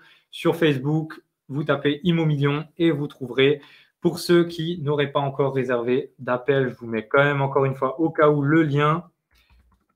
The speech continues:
Tac. Hop,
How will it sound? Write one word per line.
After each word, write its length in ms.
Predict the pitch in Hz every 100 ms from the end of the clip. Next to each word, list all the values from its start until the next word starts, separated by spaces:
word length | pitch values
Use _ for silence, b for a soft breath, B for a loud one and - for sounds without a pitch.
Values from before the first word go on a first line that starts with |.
| _ _ _ _ _
Tac. 480 | 139 139 139 - - _ _ _ _ _ _ _ _ _ _ _ _ _ _ _ _ _ _ _ _ _ _ _ _ _ _ _ _ _ _ _ _ _ _ _ _ _ _ _ _ _
Hop, 300 | 170 170 170